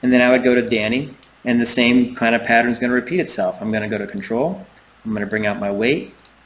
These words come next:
change that for two seconds, and they're gonna continue this conversation.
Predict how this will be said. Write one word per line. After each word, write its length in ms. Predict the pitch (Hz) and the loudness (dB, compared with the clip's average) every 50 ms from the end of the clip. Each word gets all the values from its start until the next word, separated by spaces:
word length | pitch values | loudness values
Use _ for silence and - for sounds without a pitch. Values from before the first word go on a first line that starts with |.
| _ _ _ _ _ | _ _ _ _ _
change 280 | - - 113 113 110 104 | -10 -8 -6 -6 -4 -4
that 160 | 110 104 107 | -4 -4 -6
for 100 | - - | -6 -10
two 200 | 98 98 - 117 | -12 -10 -8 -8
seconds, 680 | 107 - - 107 110 - - 180 175 - - - - - - _ _ _ _ - _ - - - - _ _ _ _ _ | -8 -6 -4 -4 -4 -4 -6 -8 -8 -10 -12 -12 -14 -16 -20 _ _ _ _ -20 _ -20 -20 -20 -20 _ _ _ _ _
and 140 | - 127 120 | -2 0 2
they're 80 | 117 117 | 2 2
gonna 160 | 120 117 120 | 2 2 0
continue 420 | 117 - 120 113 - 123 123 120 | 0 -2 -4 -4 -2 -2 -2 -2
this 140 | 113 117 113 | -2 -4 -6
conversation. 840 | - - 107 104 101 107 104 - 117 120 131 - - - - - - | -6 -6 -6 -4 -4 -4 -4 -2 -2 -2 -2 -4 -6 -8 -12 -16 -20